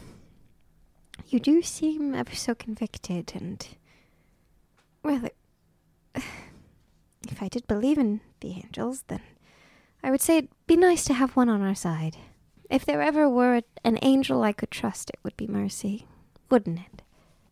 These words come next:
Let's give it a shot, I suppose, if you truly think it is the right thing to do. And if it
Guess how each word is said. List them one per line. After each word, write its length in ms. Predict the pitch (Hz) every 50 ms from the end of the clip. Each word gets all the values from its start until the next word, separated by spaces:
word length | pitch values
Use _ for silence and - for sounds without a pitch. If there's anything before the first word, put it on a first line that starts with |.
| _ _ -
Let's 300 | 285 294 311 - - -
give 200 | - 381 349 -
it 80 | - 311
a 60 | -
shot, 800 | - - - - 240 214 190 180 175 - - - - - - - - - - _ _ - -
I 60 | -
suppose, 800 | - - 190 - - 202 185 180 180 180 185 - - - - - - _ _ _ _ _ _ -
if 160 | - - -
you 100 | 233 226 _ _ _ _ -
truly 380 | - - - 339 339 330 302
think 280 | 262 - - 262 254 -
it 80 | 254 247
is 100 | 247 -
the 100 | 240 226
right 240 | 233 226 - -
thing 160 | - 247 240 226
to 100 | - 220
do. 360 | - 220 214 208 202 208 208 - - - - - - - _ _ _ _ _ _ _ _ _ _ _ _ _ -
And 500 | 240 240 233 233 226 226 220 220 - - - - - - - - - _ _ _ _ _ -
if 160 | - - -
it 80 | -